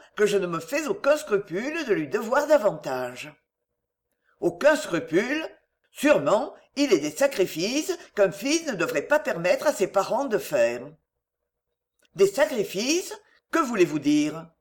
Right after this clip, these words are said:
Se peut-il que vous ignorez à quel prix cet argent a été obtenu ?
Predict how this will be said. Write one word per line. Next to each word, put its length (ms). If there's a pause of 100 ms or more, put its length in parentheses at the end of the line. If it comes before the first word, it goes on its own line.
(880)
Se 140
peut-il 500
que 80
vous 260
ignorez 380
à 60
quel 280
prix 280
cet 240
argent 380
a 100
été 200
obtenu ? 800